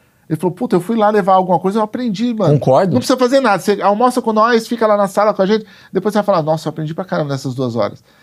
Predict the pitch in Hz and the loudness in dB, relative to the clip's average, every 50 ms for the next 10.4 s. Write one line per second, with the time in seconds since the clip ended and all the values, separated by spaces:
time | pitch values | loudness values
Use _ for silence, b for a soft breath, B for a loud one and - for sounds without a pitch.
0 | b b b - - 208 220 202 - 214 175 B B B B - - 196 214 269 | b b b -4 -2 -2 0 0 0 -2 -4 B B B B -4 -2 0 0 0
1 | 262 233 247 - 214 214 214 214 220 214 208 - - - 208 190 214 247 240 214 | 0 0 -2 -2 0 -2 0 0 -2 -2 -4 -4 -2 -2 0 0 0 0 2 0
2 | 202 208 214 214 - 233 247 247 - - 226 220 175 160 202 247 269 233 196 160 | 0 0 0 -2 -2 -2 -2 -2 0 0 0 0 2 0 0 0 0 -2 -2 0
3 | 175 156 135 139 156 196 226 - - - - b b b b b b b b - | 0 0 2 2 2 2 0 -2 -4 -8 -12 b b b b b b b b -4
4 | 196 208 226 226 214 226 214 247 233 240 254 254 269 254 226 214 247 262 233 - | -2 0 0 0 0 0 0 -2 -2 -2 -2 0 0 0 2 2 2 2 0 0
5 | - - 262 254 - 254 247 262 302 294 214 160 202 220 220 - 240 240 202 226 | 0 0 0 2 2 0 0 0 -2 -2 -2 0 -2 -2 0 -2 -2 0 0 0
6 | 220 196 180 190 226 226 190 - - - _ - 196 196 214 208 196 202 196 202 | 0 0 0 0 0 -2 -2 -6 -10 -8 _ -6 -2 -2 0 0 0 -2 -2 -2
7 | - 214 220 214 180 170 160 160 151 160 b b b b b b b - - 139 | 0 0 0 2 2 2 2 2 0 -2 b b b b b b b -4 -2 0
8 | 147 165 175 180 175 170 b b b b b b _ - 180 190 190 190 180 - | 2 2 2 0 -2 -6 b b b b b b _ -6 -4 -4 -2 -4 -4 -6
9 | - 190 185 - - 202 220 220 - 220 240 247 - - 269 240 254 233 277 262 | -6 -8 -8 -2 0 0 0 2 0 0 0 0 0 0 0 2 2 2 2 2
10 | 302 240 233 254 247 - 202 - | 2 4 4 2 2 2 0 -6